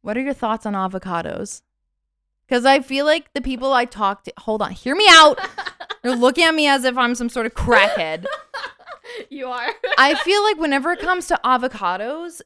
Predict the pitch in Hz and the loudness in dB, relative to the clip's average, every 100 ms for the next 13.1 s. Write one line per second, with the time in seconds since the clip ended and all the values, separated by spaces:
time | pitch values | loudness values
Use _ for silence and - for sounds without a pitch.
0 | _ 240 240 240 208 180 190 - 147 170 | _ -2 0 -2 -2 -4 -2 0 0 0
1 | 220 262 277 277 311 294 180 180 208 202 | 4 6 6 2 -4 -2 -2 -2 -6 -8
2 | 147 147 - 277 285 349 349 _ _ _ | -8 -10 -12 -10 -8 -8 -12 _ _ _
3 | 220 240 285 277 - 208 220 220 196 220 | -4 -2 -2 0 2 2 2 0 2 2
4 | 269 302 - - _ 269 262 302 294 269 | -2 -4 -10 -16 _ -4 -2 0 2 2
5 | 233 233 220 - - 269 339 392 - _ | 2 0 -2 -6 -6 -2 0 0 -4 _
6 | _ _ - 175 175 170 - - - - | _ _ -8 -6 -6 -12 -12 -12 -12 -12
7 | _ _ 190 185 _ 247 262 240 233 214 | _ _ -20 _ _ 2 2 2 0 -4
8 | 214 _ 294 294 302 294 - 311 - 247 | -6 _ -12 -10 -8 -8 -6 -8 -6 -6
9 | 233 233 202 202 196 208 220 226 _ 202 | -4 -6 -8 -8 -8 -10 -12 -14 _ _
10 | 196 _ - 233 233 226 214 196 - 240 | _ _ -2 2 4 2 0 -2 0 0
11 | - 202 214 233 226 202 185 - - 208 | 0 -4 -4 -2 -2 -2 -6 -2 2 2
12 | 190 165 - - 185 202 220 233 220 202 | 2 -4 -4 -6 -2 0 0 -2 -4 -4
13 | 175 | -10